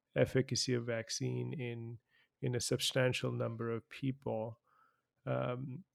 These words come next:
the company can apply for a full license, uh, or F D A approval, um, for the vaccine. And that, in that case, F D A grants that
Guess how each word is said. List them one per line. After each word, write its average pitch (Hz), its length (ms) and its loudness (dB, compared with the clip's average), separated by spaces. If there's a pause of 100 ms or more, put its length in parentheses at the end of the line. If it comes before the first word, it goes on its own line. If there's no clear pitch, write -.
(120)
the 131 220 2
company 139 360 4
can 127 120 4
apply 117 360 0
for 117 240 0
a 113 40 -2
full 123 500 2 (120)
license, 120 920 2 (720)
uh, 127 40 2
or 123 240 2
F 117 180 0
D 117 100 0
A 113 40 0
approval, 117 720 -2 (300)
um, 127 340 -2 (340)
for 123 200 2
the 117 100 -4
vaccine. 123 420 -6
And 131 180 -6
that, 123 200 2
in 123 120 -2
that 123 220 0
case, 123 340 -2
F 135 200 -4
D 123 200 0
A 120 120 -2 (460)
grants 131 480 6
that 117 380 -2